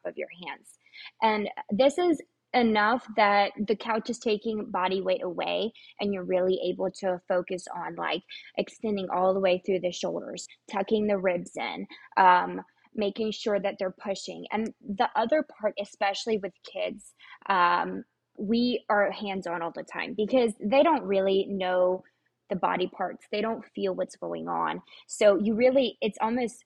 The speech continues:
kind of funny if you think about it. You're sitting there, you're kinda, like, poking 'em, like, like, "I, I need you to push here," and you're checking. You're like, "I need you to squeeze my finger to make sure their shoulders are fully extended." And you do that for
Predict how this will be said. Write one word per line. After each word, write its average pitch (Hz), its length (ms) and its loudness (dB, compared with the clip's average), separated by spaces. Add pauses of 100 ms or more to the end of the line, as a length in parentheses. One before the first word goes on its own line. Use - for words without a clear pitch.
(160)
kind 214 160 -6
of 175 160 -10
funny 208 220 -4
if 190 100 -10
you 185 100 -8
think 202 200 -8
about 175 240 -4
it. 165 100 -6
You're 202 120 -2
sitting 247 320 0
there, 208 120 4
you're 196 160 0
kinda, 226 240 -2
like, 196 240 -2
poking 320 280 2
'em, 269 80 2
like, 226 180 -2 (120)
like, 208 140 0
"I, - 160 -4
I 220 40 0
need 240 240 4
you 285 80 6
to - 80 6
push - 400 -6
here," 349 260 -2 (280)
and 214 120 0
you're 202 100 0
checking. 269 500 2
You're 226 100 4
like, 208 180 2
"I 208 40 -2
need 214 180 -2
you 226 80 -2
to 208 60 -4
squeeze - 300 -10
my 180 220 -8
finger 311 400 -2 (260)
to 240 80 -4
make 208 220 -6
sure 214 120 -6
their 196 200 -4 (140)
shoulders 202 420 -6
are 185 160 -10
fully 175 260 -6
extended." 285 840 2 (440)
And 220 220 0
you 220 80 0
do 226 180 -4
that 220 300 2
for 202 240 -6